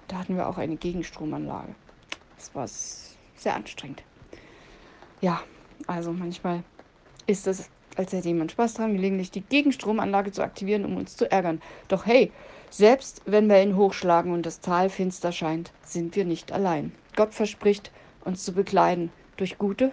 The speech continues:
und durch schlechte Zeiten. Und irgendwie ist es manchmal schwierig, die Balance zu finden, finde ich, die meisten wahrscheinlich auch, zwischen dem Kämpfen, also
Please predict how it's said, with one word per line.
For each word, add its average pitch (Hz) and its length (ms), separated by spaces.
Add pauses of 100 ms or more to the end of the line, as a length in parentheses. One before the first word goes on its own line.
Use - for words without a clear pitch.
(160)
und 240 260 (180)
durch 277 180
schlechte - 380
Zeiten. 156 380 (720)
Und 202 180
irgendwie 277 340
ist 233 160
es 208 120
manchmal 190 340
schwierig, 180 560 (200)
die 175 60
Balance 196 500
zu 180 100
finden, 170 420 (240)
finde 160 260
ich, 170 180 (480)
die 147 40
meisten 156 340
wahrscheinlich 180 420
auch, 220 180 (360)
zwischen 208 320
dem 190 360
Kämpfen, 254 420
also 170 400